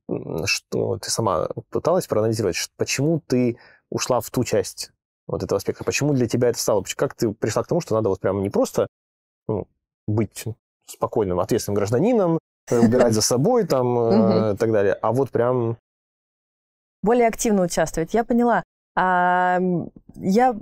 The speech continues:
Speaker 2: тоже думала, на самом деле, об этом. И когда у меня появилась собака, но уже именно в осознанном возрасте,
Speaker 1: Мгм.
Speaker 2: причём она у нас появилась абсолютно случайно,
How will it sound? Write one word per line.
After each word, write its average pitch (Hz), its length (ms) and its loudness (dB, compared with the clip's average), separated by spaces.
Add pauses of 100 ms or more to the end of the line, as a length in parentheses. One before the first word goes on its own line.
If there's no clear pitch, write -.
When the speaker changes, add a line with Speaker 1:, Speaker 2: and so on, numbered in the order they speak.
(140)
Speaker 2:
тоже 254 240 4
думала, 196 420 4
на 160 120 2
самом 170 320 2
деле, 170 220 4
об 156 140 4
этом. 226 320 2 (380)
И 190 600 2
когда 202 420 4
у 285 80 4
меня 220 480 4
появилась 202 480 2
собака, 208 460 0
но 196 120 2
уже 196 240 2
именно 202 220 4
в 175 60 0
осознанном 175 540 0
возрасте, 233 480 2
Speaker 1:
Мгм. 117 40 0
Speaker 2:
причём 127 280 0
она 190 220 2
у - 20 2
нас 190 160 2
появилась 190 600 0
абсолютно 185 500 0
случайно, 262 640 0